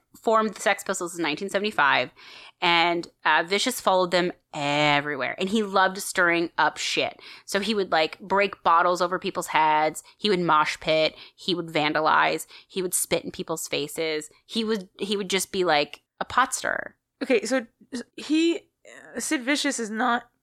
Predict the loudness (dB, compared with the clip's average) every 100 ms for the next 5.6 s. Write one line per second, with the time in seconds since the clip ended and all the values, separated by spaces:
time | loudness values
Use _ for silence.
0 | _ -6 -4 -2 -4 -4 -8 -6 -8 -10
1 | _ _ _ _ _ _ _ _ _ _
2 | _ -2 -2 -4 -6 _ _ _ _ _
3 | _ _ -20 -18 -18 -18 -16 -2 0 2
4 | 2 4 4 6 6 6 6 6 4 4
5 | 0 0 0 0 2 2